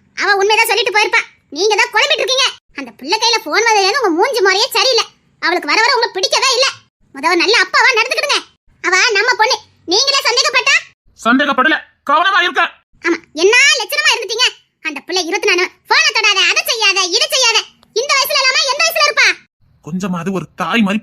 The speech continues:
Speaker 2: பொறுப்பா பேசு. காலம் எவ்வளவு கெட்டு கிடக்குது. எவன் நல்லவன், எவன் கெட்டவனே தெரிய மாட்டேங்குது.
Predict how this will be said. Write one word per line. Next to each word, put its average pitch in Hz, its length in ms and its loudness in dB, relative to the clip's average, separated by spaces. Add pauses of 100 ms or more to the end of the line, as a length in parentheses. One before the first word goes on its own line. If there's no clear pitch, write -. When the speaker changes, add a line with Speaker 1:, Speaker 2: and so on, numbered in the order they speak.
Speaker 2:
பொறுப்பா 247 340 0
பேசு. 226 200 -6 (480)
காலம் 254 300 2
எவ்வளவு 277 200 0
கெட்டு 285 260 2
கிடக்குது. 359 280 2 (340)
எவன் 294 220 0
நல்லவன், 294 420 0
எவன் 339 200 0
கெட்டவனே 349 380 0
தெரிய 349 200 2
மாட்டேங்குது. 320 260 -2